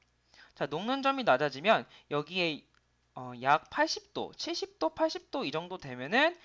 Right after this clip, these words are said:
이게 녹아버려요. 그렇기 때문에 우리가 전기를 많이 써서 열이 많이 발생하면 이게,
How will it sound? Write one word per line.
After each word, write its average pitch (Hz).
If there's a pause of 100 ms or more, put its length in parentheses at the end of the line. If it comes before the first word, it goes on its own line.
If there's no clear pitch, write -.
(220)
이게 147
녹아버려요. 135 (380)
그렇기 -
때문에 226
우리가 165
전기를 165
많이 143
써서 160
열이 143
많이 120
발생하면 143 (300)
이게, 170